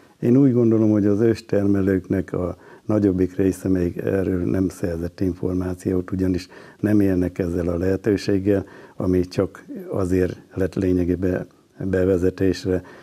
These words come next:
hogy ne akkor szembesüljön, a, mikor már leszette a megyet azzal, hogy mennyire fogják megvenni. Mi azt szerettük volna, hogy pár nappal előtte már megkötik ezt a szerződést. Sajnos ez a gyakorlatban abszolút nem működik.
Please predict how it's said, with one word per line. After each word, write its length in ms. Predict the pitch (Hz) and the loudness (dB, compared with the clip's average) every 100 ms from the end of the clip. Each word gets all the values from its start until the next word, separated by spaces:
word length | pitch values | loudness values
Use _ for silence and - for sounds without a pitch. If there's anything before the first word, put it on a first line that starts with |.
| - | -20
hogy 160 | - 92 | -4 2
ne 140 | 104 | 2
akkor 280 | 98 - 95 | 0 -2 -4
szembesüljön, 680 | - 92 90 82 92 90 92 | -2 0 0 -2 0 0 0
a, 340 | 87 87 101 - | -2 -6 -6 -12
mikor 380 | - 90 87 90 | -8 -6 -4 -4
már 160 | 90 92 | -2 -2
leszette 440 | 90 - - 95 | -2 -4 -6 -4
a 40 | |
megyet 380 | 90 87 87 87 | -2 -2 -4 -2
azzal, 260 | 95 90 90 | -2 0 0
hogy 100 | 90 | 0
mennyire 280 | 95 95 92 | 2 2 0
fogják 420 | 104 90 92 - | -2 -2 -2 -4
megvenni. 460 | 95 95 95 95 - - - - | -4 0 0 0 -2 -14 -20 -8
Mi 100 | 98 | -4
azt 160 | 98 - | -4 -2
szerettük 440 | 95 90 - 90 | -2 -2 -4 -6
volna, 240 | 92 92 92 | -2 0 0
hogy 120 | 87 | -2
pár 260 | - 92 | -4 -2
nappal 320 | 87 85 87 90 | -2 -4 -4 -2
előtte 360 | 87 87 - | -2 -4 -4
már 180 | 87 85 | -6 -4
megkötik 520 | 87 90 - - 85 | -6 -6 -6 -6 -6
ezt 200 | 95 - | -6 -6
a 40 | 90 | -6
szerződést. 720 | - 104 98 98 95 87 - - - - | -2 0 0 0 0 -2 -10 -20 -20 -20
Sajnos 480 | - 107 98 90 - | -4 0 2 0 -2
ez 120 | 87 | -2
a 160 | 90 - | -2 0
gyakorlatban 680 | 92 - 98 92 87 87 85 | -2 -2 -2 0 -2 -4 -4
abszolút 520 | 98 - 95 92 90 | -6 -4 -2 -2 0
nem 140 | 98 | 0
működik. 580 | 98 101 98 98 95 - | 2 2 0 0 0 -2